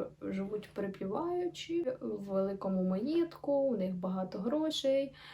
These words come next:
Е, сестри задоволені, окрім Нести, старшої сестри. Тому що, як виявилось, е,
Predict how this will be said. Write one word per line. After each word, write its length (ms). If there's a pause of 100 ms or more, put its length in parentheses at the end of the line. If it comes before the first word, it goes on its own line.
(240)
Е, 140
сестри 360
задоволені, 600
окрім 500
Нести, 480
старшої 520
сестри. 580 (320)
Тому 240
що, 120
як 140
виявилось, 680
е, 200